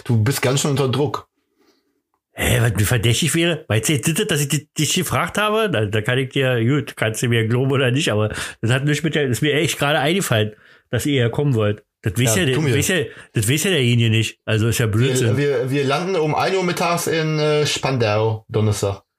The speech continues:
Speaker 2: Ja.
Speaker 1: Ja.
Speaker 2: Ach, ihr landet?
Speaker 1: Ja, wir fahren ja mit Zug.
Speaker 2: Ach so? Echt?
Speaker 1: Ja. Und der Sonntagmorgen geht's um elf Uhr wieder zurück.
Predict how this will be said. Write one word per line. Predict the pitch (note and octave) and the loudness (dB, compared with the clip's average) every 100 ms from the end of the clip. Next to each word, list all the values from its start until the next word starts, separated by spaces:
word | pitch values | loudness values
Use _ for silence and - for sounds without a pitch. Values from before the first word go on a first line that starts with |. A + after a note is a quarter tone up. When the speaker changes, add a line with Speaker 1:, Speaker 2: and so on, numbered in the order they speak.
| _ _ _ _ - | _ _ _ _ -4
Speaker 2:
Ja. | C3 A2+ A#2 _ _ _ _ _ _ | 0 0 -2 _ _ _ _ _ _
Speaker 1:
Ja. | A2+ - _ - - - _ - | -6 -6 _ -14 -14 -14 _ -6
Speaker 2:
Ach, | - | -2
ihr | G#2 A2 | 2 2
landet? | G2+ G2+ E3 C4 D4 - _ _ _ _ _ _ | 4 2 2 2 -2 -6 _ _ _ _ _ _
Speaker 1:
Ja, | F2 G#2+ C3+ | -2 0 0
wir | |
fahren | B2 C3 C#3 | 0 0 0
ja | |
mit | C3+ A#2+ - | 0 -2 -4
Zug. | E3+ - _ _ _ _ _ _ _ _ _ _ _ _ _ _ - | -6 -8 _ _ _ _ _ _ _ _ _ _ _ _ _ _ -6
Speaker 2:
Ach | - | -4
so? | - A2 D3 A3+ - | 0 2 2 -2 -6
Echt? | G#2 E3 - - - - - | -2 -2 -4 -12 -20 -20 -6
Speaker 1:
Ja. | B2+ A#2 - _ _ _ _ _ _ _ - | -2 -2 -4 _ _ _ _ _ _ _ -2
Und | A#2+ A2+ | 0 2
der | B2+ | 2
Sonntagmorgen | A#2+ C3 C3+ B2+ C#3+ | 0 0 0 2 2
geht's | C3 C#3+ - | 2 0 -2
um | C3 A#2+ | -2 0
elf | C#3 D3 | 0 -2
Uhr | C#3 | -2
wieder | B2+ | -4
zurück. | - A2+ G#2 | -2 -4 -4